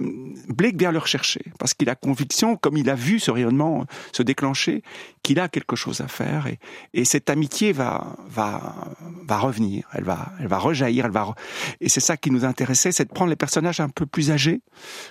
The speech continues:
Ça nous permettait de mieux nous les approprier, mais aussi de, de sentir, euh, cette complicité qui va, qui va renaître et qui va trouver des solutions. Alors évidemment, l'enjeu,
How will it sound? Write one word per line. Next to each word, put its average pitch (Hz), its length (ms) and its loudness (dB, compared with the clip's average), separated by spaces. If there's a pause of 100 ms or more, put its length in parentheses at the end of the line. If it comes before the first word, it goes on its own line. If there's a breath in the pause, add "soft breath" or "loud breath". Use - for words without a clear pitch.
Ça - 120 -2
nous 123 60 4
permettait 139 340 0
de 131 240 -2 (160)
mieux 147 240 4
nous 175 140 2
les 151 100 -2
approprier, 156 760 -2
mais 143 240 2
aussi 190 380 0
de, 165 180 2 (380 loud breath)
de 147 80 2
sentir, 190 600 2
euh, 147 180 0
cette 139 180 -2
complicité 170 720 0
qui 139 140 0
va, 113 360 -4
qui - 80 -2
va 117 140 2
renaître 120 480 0 (420 loud breath)
et 123 120 2
qui 127 160 0
va 113 440 0
trouver 139 300 4
des 127 100 0
solutions. - 720 0
Alors 139 200 2
évidemment, 147 440 2 (220)
l'enjeu, 156 580 4